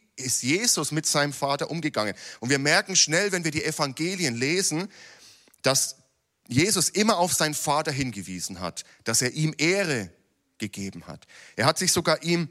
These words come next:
untergeordnet. Er hat gesagt, "Ich bin dir gehorsam."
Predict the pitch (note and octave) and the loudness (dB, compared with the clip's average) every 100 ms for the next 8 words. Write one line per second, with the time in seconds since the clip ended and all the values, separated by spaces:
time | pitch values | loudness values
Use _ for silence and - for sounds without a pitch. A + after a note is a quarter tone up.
0 | - _ _ C3+ F#3+ F#3 D3+ B2 A2+ G#2 | -8 _ _ -4 -2 -2 -2 -2 -4 -4
1 | G2+ F#2 D2+ - - _ _ _ _ _ | -4 -8 -12 -12 -18 _ _ _ _ _
2 | _ _ _ - E3+ - D3+ D#3 - D#3+ | _ _ _ -4 0 0 0 2 4 2
3 | D#3+ E3 D3+ C#3 A#2+ D3+ D#3+ - A2 F2+ | 0 -4 -2 -2 0 0 0 -2 -2 -6
4 | D#2+ | -10